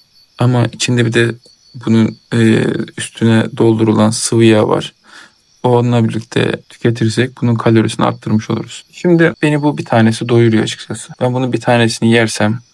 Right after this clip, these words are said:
akşam yemeğinde sabaha kadar acıkmam. Bunu nasıl kullanıyorum? Ben genellikle bunu ekmek arası yapıyorum. Biraz ketçap, mayonez üstüne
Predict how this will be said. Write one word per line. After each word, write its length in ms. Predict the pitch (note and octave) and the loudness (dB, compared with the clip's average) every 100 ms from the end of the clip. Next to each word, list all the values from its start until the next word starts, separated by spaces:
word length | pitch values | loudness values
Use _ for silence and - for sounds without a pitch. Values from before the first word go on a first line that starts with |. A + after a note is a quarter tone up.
| _ - | _ -6
akşam 360 | A2 - A2 | -6 -2 0
yemeğinde 580 | A2 A2+ A2 A2 A2 A#2 A#2 _ | 0 0 -2 0 0 0 -4 _
sabaha 400 | - B2+ A#2+ A2+ | -6 0 2 0
kadar 200 | G2 A2+ | 0 0
acıkmam. 420 | G#2+ - - A2 A#2 | 0 -2 -10 -10 -4
Bunu 140 | B2 C3 | 0 2
nasıl 240 | B2 - | 0 -4
kullanıyorum? 640 | - G#2+ G#2 G#2+ A2 - B2+ _ _ | -4 0 2 4 2 0 -6 _ _
Ben 140 | B2 A#2+ | -2 2
genellikle 380 | B2 A2 A2+ A2+ | 2 2 0 0
bunu 120 | A2+ | 0
ekmek 320 | A2+ A#2 A2+ | 0 -4 0
arası 300 | A2 A2 - | 0 0 -2
yapıyorum. 420 | G#2+ - A#2 A2+ - | -4 -4 -10 -10 -4
Biraz 180 | A2+ A2+ | -2 -2
ketçap, 520 | - A#2 A#2+ - - | -2 -2 -2 -4 0
mayonez 520 | A#2 A2+ G#2+ A2 - - E2 - | 2 4 4 2 -4 -8 -12 -12
üstüne 460 | A2+ - - G#2 | -14 -8 -2 0